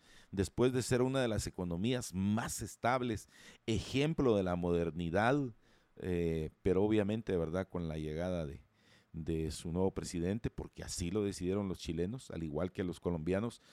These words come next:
así lo decidieron los colombianos. Eh, qué difícil, ¿verdad? Y si a nosotros, eh, o sea, n-, o sea, pensamos, ¿verdad? ¿Vos qué hacemos?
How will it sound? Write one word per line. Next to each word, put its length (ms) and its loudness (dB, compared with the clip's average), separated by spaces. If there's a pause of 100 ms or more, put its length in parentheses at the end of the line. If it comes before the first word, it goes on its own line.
(200)
así 360 -2
lo 120 2
decidieron 540 0
los 140 -6
colombianos. 760 -2 (580)
Eh, 480 0 (240)
qué 100 0
difícil, 520 -4
¿verdad? 340 -4 (640)
Y 120 -2
si 120 0
a 60 4
nosotros, 680 0 (200)
eh, 240 -8
o 80 -4
sea, 340 0 (400)
n-, 140 -12 (380)
o 40 -12
sea, 260 0
pensamos, 640 2
¿verdad? 300 0
¿Vos 160 -2
qué 100 -8
hacemos? 600 -2